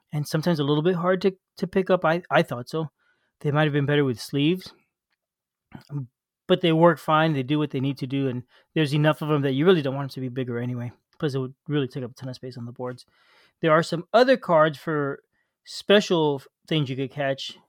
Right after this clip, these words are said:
They're called, uh, master anglers fish, and they're things like a crab or a dogfish or a few kind of things where you're, these work a little different. You're trying to collect sets of these instead of just finding a specific fish sort of thing. The,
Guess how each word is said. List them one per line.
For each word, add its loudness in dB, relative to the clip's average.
They're -4
called, 0
uh, -2
master 0
anglers -6
fish, -16
and 0
they're 0
things 0
like -6
a -10
crab 2
or -8
a -14
dogfish -2
or -8
a -10
few -8
kind -6
of -10
things -8
where 4
you're, 2
these 4
work 6
a 0
little 0
different. 0
You're 0
trying -2
to -2
collect -4
sets -4
of -4
these 0
instead -6
of -4
just -10
finding -6
a -10
specific -14
fish -14
sort -16
of -20
thing. -18
The, 4